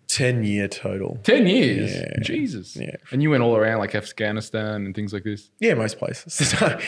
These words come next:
Speaker 1: went to East Timor and Afghanistan to,
Speaker 2: Oh.
Speaker 1: uh, deployment there, uh, East Timor, when I was roughly around twenty-one,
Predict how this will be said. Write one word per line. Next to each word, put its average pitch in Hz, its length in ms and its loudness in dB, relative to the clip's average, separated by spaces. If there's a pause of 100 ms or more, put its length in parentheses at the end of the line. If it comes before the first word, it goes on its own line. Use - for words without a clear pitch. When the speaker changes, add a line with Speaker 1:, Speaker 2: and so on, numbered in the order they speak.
(100)
Speaker 1:
went 202 140 2
to 180 100 6
East 143 160 2
Timor 117 300 2
and 104 80 2
Afghanistan 104 600 -2
to, 104 360 0
Speaker 2:
Oh. 101 60 0
Speaker 1:
uh, 101 100 2
deployment 101 560 -4
there, 104 800 0
uh, - 100 -6
East 113 180 -6
Timor, 113 360 -2
when 104 80 -4
I 101 80 -2
was - 180 -10
roughly - 240 -6
around 107 260 -6
twenty-one, 127 640 -6